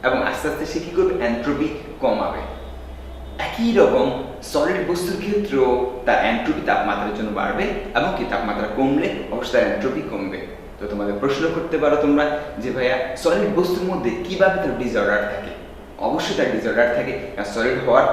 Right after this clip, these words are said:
পরেও তার অণুগুলোর মধ্যে ঠাসাঠাসি করে কাছাকাছি থাকলেও তবুও তাদের মধ্যে হালকা এক ধরনের কম্পন অনুভব হয়, কম্পন অনুভব হয়। ইনিশিয়াল স্টেজে তাদের এনট্রপি অনেক কম থাকে,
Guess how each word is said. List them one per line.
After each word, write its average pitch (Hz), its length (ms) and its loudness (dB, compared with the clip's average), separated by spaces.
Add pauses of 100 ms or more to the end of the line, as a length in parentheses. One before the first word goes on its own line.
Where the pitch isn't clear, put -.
পরেও - 580 4
তার 117 100 6
অণুগুলোর 143 480 6
মধ্যে 156 280 2 (380)
ঠাসাঠাসি - 520 -8
করে - 580 -2
কাছাকাছি - 500 -4 (180)
থাকলেও 143 520 2
তবুও 160 200 0
তাদের 147 200 -2
মধ্যে 139 140 -2
হালকা 190 680 -6
এক 135 180 -6
ধরনের 160 240 2
কম্পন 135 400 -2
অনুভব 123 380 0
হয়, - 240 -4 (320)
কম্পন 127 320 0
অনুভব 117 300 0
হয়। - 240 -2 (340)
ইনিশিয়াল 143 360 6
স্টেজে 135 280 0
তাদের 110 220 4
এনট্রপি 107 360 0
অনেক 160 200 0
কম 143 200 2
থাকে, 117 320 -4